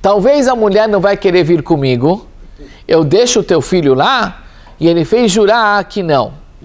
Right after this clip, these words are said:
E aí, ele falou, "Agora eu che-" e aí ele conta tudo. "Eu cheguei na fonte, e aí saiu uma mulher, eu pedi pra ela de beber, ela me deu de beber também,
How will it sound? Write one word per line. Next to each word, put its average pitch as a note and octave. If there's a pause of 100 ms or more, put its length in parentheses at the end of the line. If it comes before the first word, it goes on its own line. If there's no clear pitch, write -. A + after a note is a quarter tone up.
(520)
E E3
aí, A3 (460)
ele F3
falou, G3
"Agora F#3+
eu G#3
che-" -
e E3+
aí F3
ele F#3
conta B3
tudo. F#3+ (220)
"Eu A#3
cheguei G3
na E3
fonte, F#3+ (260)
e F3
aí G#3
saiu G3
uma F3
mulher, F#3
eu F#3+
pedi F#3+
pra F3+
ela D#3+
de C#3
beber, F3 (200)
ela G#3+
me F#3
deu F3+
de E3
beber D#3+
também, E3